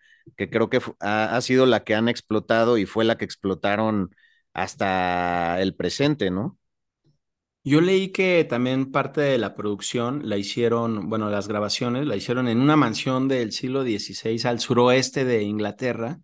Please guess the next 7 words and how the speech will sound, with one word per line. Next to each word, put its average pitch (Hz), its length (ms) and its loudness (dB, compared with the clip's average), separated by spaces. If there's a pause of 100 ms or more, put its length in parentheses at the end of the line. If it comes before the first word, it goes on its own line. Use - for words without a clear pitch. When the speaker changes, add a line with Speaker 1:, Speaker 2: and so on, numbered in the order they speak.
(140)
Speaker 1:
Exacto. 107 640 -2 (220)
Speaker 2:
Que 117 80 -6
se 123 100 -4
llama 123 300 2
Saint 139 440 0
Catherine's 131 840 0
Court, 135 460 0